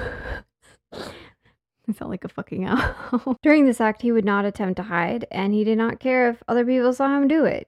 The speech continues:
He also worked on a Sunday, giving fellatio to men of the village, but never sodomy or bestiality. You gotta get that vitamin D somehow, I guess.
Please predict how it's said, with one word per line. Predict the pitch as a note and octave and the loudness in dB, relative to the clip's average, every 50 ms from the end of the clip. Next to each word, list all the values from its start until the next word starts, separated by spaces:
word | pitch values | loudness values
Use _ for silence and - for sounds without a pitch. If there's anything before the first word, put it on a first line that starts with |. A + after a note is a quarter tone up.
| _ | _
He | - A#3 - B3+ B3 B3+ | -18 -4 0 2 2 2
also | - A3+ A#3 B3 A#3+ - D4+ D4+ D4 | 4 4 2 2 2 0 2 2 2
worked | B3 G3+ G#3 G#3 G#3 - - - | 2 2 0 0 -2 -4 -6 -4
on | G#3+ G#3 G#3 | -2 -2 -2
a | |
Sunday, | G#3 - F3 F3+ F#3 F3 G#3+ B3+ C4 - | -2 -2 -2 -2 -2 0 -2 -4 -4 -4
giving | - G3+ A#3 G3 G3+ | -4 -2 -2 -2 -2
fellatio | - - F#3+ F#3+ G3+ G3 - - G3 G3 G3 | -2 -4 -4 -4 -4 -4 -4 -4 -4 -4 -4
to | - - A3 | -4 -2 -2
men | A3 - F#3 F#3+ G3+ A3 A#3 A#3 - | -2 0 0 0 0 0 0 0 -2
of | - G#3 G#3+ | -6 -6 -6
the | G#3+ | -6
village, | G#3+ F3 F3+ F3 F#3 A3 B3+ A#3+ - - - - _ _ _ | -4 -4 -2 0 0 -2 -2 -4 -8 -16 -20 -20 _ _ _
but | G#3+ F3+ | -2 0
never | D#3 G3 G3+ G3+ G3 G#3 G#3+ | 2 2 0 2 0 -2 -2
sodomy | - - F#3 F#3 F#3 F#3 F#3+ G3+ G3+ F#3 | -2 -2 -2 0 0 0 0 0 0 0
or | - - E3 | -2 -4 -6
bestiality. | G3 - F#3 F#3 G#3 - - F3+ - E3+ - G3 F#3+ A#3 C#4 C#4+ - _ _ _ - | -6 -6 -8 -8 -8 -8 -6 -6 -4 -4 -4 -2 -2 -2 -2 -4 -6 _ _ _ -2
You | A#3 G#3 | -2 0
gotta | G3 - E3+ F#3 G3 | 0 -2 -4 -4 -4
get | - G3 G3 | -4 -4 -4
that | - F#3+ G3 | -4 -2 -2
vitamin | G3+ G#3 G3+ G3+ G3+ G3 G3+ G3+ G3+ | 0 0 0 0 0 2 2 2 2
D | - F#3+ G3 G3 | 0 -2 -4 -6
somehow, | - - G3 G3+ G3 F#3 | -6 -4 -4 -4 -2 -2
I | F3+ F3+ | -4 -4
guess. | F3+ - E3+ F3+ G3+ A3 A#3 - - - - | -4 -4 -4 -2 -2 -4 -6 -6 -12 -20 -20